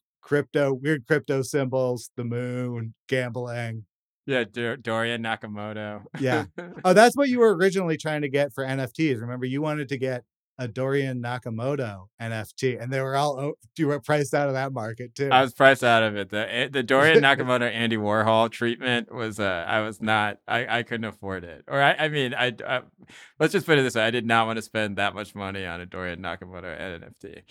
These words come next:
Speaker 2: But, um, now I'm reconsidering it. I don't know. I think that there were,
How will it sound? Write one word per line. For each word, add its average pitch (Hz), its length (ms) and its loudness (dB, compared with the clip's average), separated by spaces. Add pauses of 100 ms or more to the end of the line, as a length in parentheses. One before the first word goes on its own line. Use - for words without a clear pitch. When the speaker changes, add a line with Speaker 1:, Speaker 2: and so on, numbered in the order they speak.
(380)
Speaker 2:
But, 107 240 2
um, 98 500 -4
now 131 220 2
I'm 156 100 -2
reconsidering 135 640 -10
it. - 180 -16
I 110 140 -4
don't 123 180 -6
know. 104 380 -10
I 131 100 -4
think 220 200 -8
that 208 220 0
there 151 140 4
were, 147 120 2